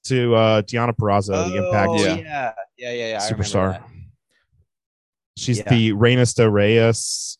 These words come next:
Speaker 1: champion and the Ring of Honor champion.
Speaker 2: I remember that now. Yeah.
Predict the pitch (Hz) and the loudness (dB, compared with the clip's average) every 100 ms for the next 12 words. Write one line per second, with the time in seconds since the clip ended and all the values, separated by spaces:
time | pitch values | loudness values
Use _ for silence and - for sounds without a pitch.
0 | _ _ _ _ _ - 131 123 135 127 | _ _ _ _ _ -4 0 0 0 0
1 | 98 110 107 104 98 95 95 92 90 90 | 0 -2 -2 -2 -4 -4 -4 -4 -6 -8
2 | 85 82 82 78 85 _ _ _ _ _ | -10 -14 -14 -14 -16 _ _ _ _ _
3 | 110 107 104 101 95 85 80 80 78 80 | -12 -12 -10 -12 -12 -12 -12 -14 -18 -20
4 | - 82 | -20 -18